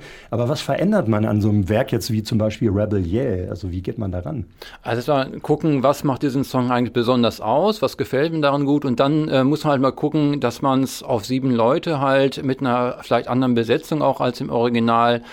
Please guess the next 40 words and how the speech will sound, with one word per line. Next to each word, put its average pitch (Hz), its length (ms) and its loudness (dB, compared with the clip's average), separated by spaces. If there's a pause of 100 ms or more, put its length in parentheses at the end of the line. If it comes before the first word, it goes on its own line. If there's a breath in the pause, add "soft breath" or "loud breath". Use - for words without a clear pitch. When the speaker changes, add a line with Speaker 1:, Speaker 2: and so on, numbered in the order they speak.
(420 loud breath)
Speaker 2:
spielen 170 460 2
kann 156 300 2
und 131 400 2
wenn's 139 280 2
halt 127 260 2
super 131 720 2
aufwendig 135 480 0
produziert 135 540 -2
ist, 175 120 0
das 123 160 -6
kann 131 140 -2
man 123 60 0
natürlich 123 200 -4
live 117 240 0
nicht 127 140 -2
immer 117 160 0
so 110 120 -2
wiedergeben, 135 540 -2
so 113 120 -8
gucken, 139 360 0
möglichst 147 400 0
nah 135 160 2
ans 139 340 -2 (120)
Original 120 400 2
ranzukommen, 156 600 0
aber 135 160 0
dann 160 520 0
gucken, 160 240 -2
na, 151 160 0
vielleicht 135 320 0
kann 147 100 0
man 139 140 2
die 135 80 4
ein 139 360 0
oder 135 240 0
andere 143 280 0
Linie 139 260 2
doch 131 200 0
mal 151 180 2
abändern, 139 640 0